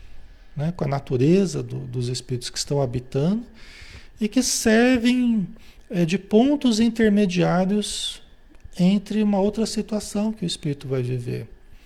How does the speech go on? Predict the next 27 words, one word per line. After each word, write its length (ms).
né? 180
Então, 220
vamos 180
pensar 340
que 80
saindo 440
da 160
Terra, 720
ah, 480
quando 180
a 40
gente 280
atingir 800
uma 180
certa 340
evolução, 760
depois 300
de 60
muitas 520
encarnações 640
aqui 160
na 100
Terra, 280
a 40
gente 200
seja 260
levado 640